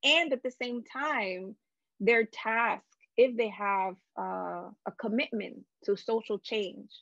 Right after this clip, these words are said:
to economic change, um, just to transformation in the world, there is a challenge of working with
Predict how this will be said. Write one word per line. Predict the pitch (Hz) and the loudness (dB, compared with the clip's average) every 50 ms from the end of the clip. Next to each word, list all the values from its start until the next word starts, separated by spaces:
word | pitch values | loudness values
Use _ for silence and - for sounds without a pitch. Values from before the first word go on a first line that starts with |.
| _ _ _ _ - | _ _ _ _ -6
to | - - | -2 -2
economic | 208 214 - 226 208 196 202 196 214 208 202 _ _ _ - | -2 -2 -2 -4 -6 -4 -4 -6 -6 -8 -12 _ _ _ -14
change, | - - 196 185 190 190 - 196 - - _ _ _ _ _ _ _ _ _ _ - | -10 -8 -8 -8 -8 -10 -14 -18 -20 -20 _ _ _ _ _ _ _ _ _ _ -4
um, | 202 196 185 180 180 180 180 180 - - - - - _ _ _ _ _ _ - | 0 2 2 2 0 0 -4 -8 -12 -14 -16 -18 -20 _ _ _ _ _ _ -6
just | - 240 - - | -6 -6 -2 -2
to | 247 | -2
transformation | 214 - - 247 247 247 - - 202 190 202 240 226 - - 202 | -2 -2 -2 -4 -4 -4 -4 -6 -4 -4 -4 -4 -6 -6 -6 -8
in | 185 185 175 | -8 -8 -8
the | - 170 | -8 -8
world, | 160 - - - - - - _ _ _ _ _ _ _ _ _ _ | -8 -8 -8 -10 -12 -12 -14 _ _ _ _ _ _ _ _ _ _
there | - 185 220 233 233 233 226 | -2 4 4 6 6 6 6
is | 226 220 214 - | 6 4 2 0
a | 208 208 | -2 -4
challenge | 202 - - - 240 247 302 349 311 220 185 180 185 - - _ - | -4 -4 -4 0 2 2 4 4 2 0 -2 -4 -6 -12 -12 _ 0
of | 208 202 185 185 | 0 0 0 0
working | 190 208 233 247 247 - - 226 202 196 185 | 2 4 4 4 4 0 -2 -8 -6 -2 4
with | 208 269 370 294 220 | 4 4 4 2 -2